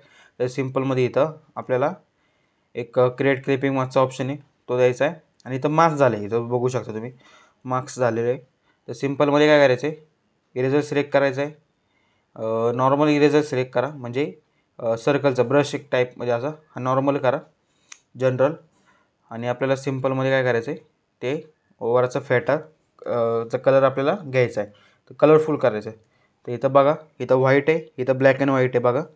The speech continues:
इथनं एक्स दाबून तुम्ही बघू शकता, चेंज करू शकता. एक्स दाबायचं आणि चेंज करायचं तुम्ही करू शकता. तर, अ, हा इथं कलर व्हाईट आहे, सिलेक्ट आहे, तुम्ही बघू शकता. हे असं तुम्हाला करायचं आहे. ओके,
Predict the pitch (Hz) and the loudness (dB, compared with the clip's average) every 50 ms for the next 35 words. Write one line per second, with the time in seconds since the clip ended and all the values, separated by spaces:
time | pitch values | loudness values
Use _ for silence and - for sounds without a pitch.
0 | _ _ _ _ _ _ _ - 127 127 123 135 143 151 - - 151 151 139 147 | _ _ _ _ _ _ _ -6 -6 -4 -2 -2 -2 -2 2 2 2 2 2 2
1 | 139 151 151 139 139 147 143 147 143 147 143 147 143 139 147 147 135 123 123 123 | 4 4 4 6 4 2 0 0 0 2 2 4 4 4 4 2 2 0 -2 0
2 | - 139 135 135 131 - 143 135 131 120 107 - 131 131 - - 143 143 - 151 | 0 0 -2 -2 -2 -2 0 0 0 0 -2 -2 -6 -4 -2 -2 -2 -2 -2 0
3 | 143 143 139 135 135 135 131 131 147 160 170 117 120 120 120 - 139 131 131 131 | 2 4 6 6 6 4 2 0 -2 -6 -6 -8 -10 -10 -6 -4 -4 -4 -4 -6
4 | - 113 107 104 98 - - - _ _ _ _ _ _ _ _ _ _ - 123 | -6 -6 -6 -6 -8 -10 -14 -20 _ _ _ _ _ _ _ _ _ _ -14 -10
5 | 127 131 127 131 139 135 135 127 127 117 - 135 156 170 - _ _ _ _ _ | -8 -8 -4 -2 -2 -2 0 -2 -4 -4 -4 -8 -8 -8 -12 _ _ _ _ _
6 | _ 123 120 113 123 123 123 127 127 131 - _ _ _ _ _ _ 120 120 127 | _ -6 -4 -2 0 0 0 -2 -4 -10 -18 _ _ _ _ _ _ -2 -2 0
7 | 127 135 127 139 135 139 143 139 131 127 131 127 135 131 131 131 127 131 127 131 | 0 0 2 2 2 4 4 6 6 6 6 4 2 -2 -2 -2 -2 -4 -4 -2
8 | - - 147 - - _ _ - 123 120 117 120 120 120 123 - 113 117 - 147 | -4 -6 -6 -6 -8 _ _ -12 -10 -8 -6 -4 -4 -4 -6 -8 -10 -12 -14 -16
9 | - _ _ _ _ _ _ _ _ _ _ _ _ _ _ _ - 120 120 120 | -16 _ _ _ _ _ _ _ _ _ _ _ _ _ _ _ -4 -2 0 0
10 | 120 - - - - 127 127 127 131 131 - 131 117 110 101 - - 101 - _ | 0 -2 -6 -10 -6 -4 -2 -2 0 0 0 0 -2 -2 -4 -6 -10 -14 -14 _
11 | _ _ _ _ _ _ _ _ _ _ _ _ _ _ _ _ _ _ _ _ | _ _ _ _ _ _ _ _ _ _ _ _ _ _ _ _ _ _ _ _
12 | _ _ _ _ _ - 127 - - - 143 170 165 - - | _ _ _ _ _ -14 -14 -12 -6 -4 -2 -2 -4 -6 -12